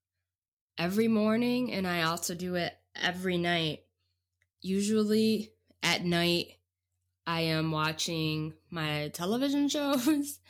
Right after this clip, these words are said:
um, which I'm way behind on because this is, this has been my focus. And usually in the morning, I'm either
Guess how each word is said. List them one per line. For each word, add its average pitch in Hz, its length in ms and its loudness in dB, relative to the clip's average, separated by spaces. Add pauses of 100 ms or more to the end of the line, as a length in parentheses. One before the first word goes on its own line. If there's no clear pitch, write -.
(320)
um, 160 460 -2
which - 480 -4
I'm 160 180 0
way 175 180 4
behind 175 440 2
on 156 220 2
because 160 400 -4
this 165 240 -4
is, 156 260 -8
this 175 260 -4
has 156 120 -8
been 156 160 -4
my 147 140 -4
focus. - 520 -8 (340)
And 196 140 6
usually 190 320 4
in 180 120 2
the 170 60 2
morning, 170 420 0
I'm 165 220 0
either 156 640 -2